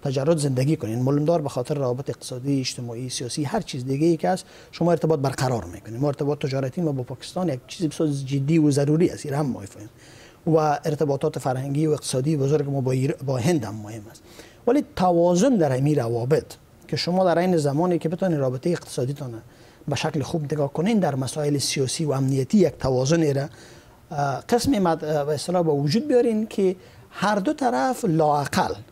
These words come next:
حد لااقلشی است. معلوم دار منافع مشروع، اه، اقتصادی، اه، کشورها در کشورهای دیگه وجود نداشته باشد، مثل که از ما در پاکستان و در هند وجود داره، از هند و پاکستان هم در افغانستان وجود داره.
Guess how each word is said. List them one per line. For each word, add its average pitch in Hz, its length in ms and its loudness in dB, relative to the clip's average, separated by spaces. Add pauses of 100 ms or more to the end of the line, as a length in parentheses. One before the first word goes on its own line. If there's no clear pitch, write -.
(300)
حد 185 200 0
لااقلشی 165 640 -2
است. - 160 -10
معلوم 180 180 2
دار 190 180 4 (440)
منافع 160 600 2
مشروع، 165 540 4
اه، 151 140 6 (360)
اقتصادی، 151 1120 0 (180)
اه، 135 120 -10
کشورها 131 520 -2
در 135 140 0
کشورهای 139 360 -2
دیگه 139 160 4
وجود 156 340 2
نداشته - 240 -8
باشد، 139 240 -12
مثل 135 160 -6
که 135 100 -4
از 131 160 -2
ما 143 140 2
در 127 80 -2
پاکستان 135 460 -6
و 131 140 -8
در 123 60 -12 (500)
هند 208 160 2
وجود 190 180 2
داره، 180 200 4
از 147 200 2
هند 160 160 2
و 123 40 -2
پاکستان 165 400 -6
هم 147 120 0
در 131 80 0
افغانستان 131 420 -2
وجود 104 220 -8
داره. - 160 -20